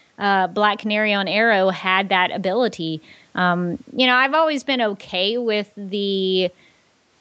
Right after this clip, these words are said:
technical Canary Cry that Laurel has used, uh,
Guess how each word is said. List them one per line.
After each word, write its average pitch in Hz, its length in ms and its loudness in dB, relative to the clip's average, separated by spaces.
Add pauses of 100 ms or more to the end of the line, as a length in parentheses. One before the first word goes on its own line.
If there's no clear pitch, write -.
technical 233 920 -2
Canary 226 500 0
Cry 226 320 0
that 214 160 -4
Laurel 214 340 0
has 196 280 -4
used, 226 520 -2 (140)
uh, 180 460 2